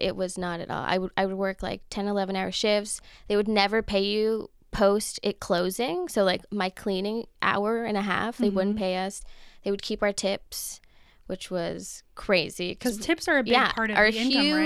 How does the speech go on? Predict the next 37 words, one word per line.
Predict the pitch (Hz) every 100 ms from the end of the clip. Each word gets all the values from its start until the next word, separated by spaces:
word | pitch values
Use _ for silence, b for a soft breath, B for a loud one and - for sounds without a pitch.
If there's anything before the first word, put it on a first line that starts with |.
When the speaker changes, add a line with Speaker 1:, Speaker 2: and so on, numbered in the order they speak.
| 285
Speaker 2:
right? | -
Speaker 1:
part. | 233 196 120 - B B B
And | 214
we | 240
were | 254
such | 254 - - 214 -
a | 220
busy | 202 196
shop. | 202 240 -
We | 220
were | 208 208
one | 202
of | 202
the | 202
busy | 196 190 190
shops | - 185 185 -
in | 190 190
Silver | - 240 196
Lake, | - 85 - - b b b b
besides | 208 - 190 196
C | -
C | 185 220
A. | 226
It | 190
was, | 190
like, | 190 -
the | 196
biggest | 185 185
competitor. | - 208 202 202 - 202 b b b b b _ -
And | 220 214 214 208 -
there | 214
was | 226 220
a |
lot | 214 208
of | 214 -
sexual | 202 - 190
harassment, | 185 220 233 - 233 226 226 226